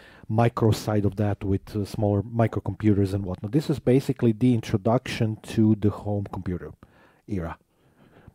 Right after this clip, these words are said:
right before that. But at the same time, uh, they had di-, s-, a lot of stuff that was standardized, that h-, they had applications. They were already talking about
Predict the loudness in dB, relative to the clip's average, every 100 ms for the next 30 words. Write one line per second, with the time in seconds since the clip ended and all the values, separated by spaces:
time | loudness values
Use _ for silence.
0 | -6 4 4 4 0 -2 -6 -8 -20 -20
1 | -20 _ _ -20 -20 _ _ _ _ -4
2 | -4 -4 -2 -2 -2 -2 0 0 -2 -2
3 | 0 -2 -6 _ _ _ -4 -2 -2 -4
4 | _ _ -18 -2 2 2 0 -2 -2 -2
5 | -8 -20 _ _ -2 -2 -2 -8 -16 -6
6 | 0 4 6 4 0 -4 -4 -4 -6 -6
7 | -4 -2 0 0 0 -2 -4 -14 -10 -10
8 | -8 -2 -2 -2 -10 -8 -10 -10 -6 -2
9 | -2 0 -4 -4 -4 -2 -2 2 4 4
10 | 2 0 0 -2 -6 -2 -2